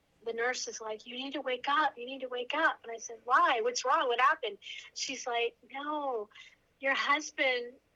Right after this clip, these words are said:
wouldn't hold the baby. He said that you did all the work and that you need to hold him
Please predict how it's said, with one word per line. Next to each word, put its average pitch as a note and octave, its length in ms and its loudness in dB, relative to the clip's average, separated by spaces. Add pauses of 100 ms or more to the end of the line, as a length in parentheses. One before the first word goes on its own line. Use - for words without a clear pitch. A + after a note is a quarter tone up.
(600)
wouldn't C#4 320 -4
hold B3 260 0
the C4+ 80 -2
baby. B3 680 -2
He C4 100 -8
said B3+ 420 -2
that A3+ 200 -2
you C4+ 160 -6
did C4+ 180 -2
all A3 160 2
the A3 120 -2
work A3+ 360 0 (580)
and C4 160 0
that A#3 120 0 (120)
you C4+ 240 -6
need C4+ 220 -10
to A#3+ 80 -4
hold G#3+ 300 -8
him G#4+ 140 -10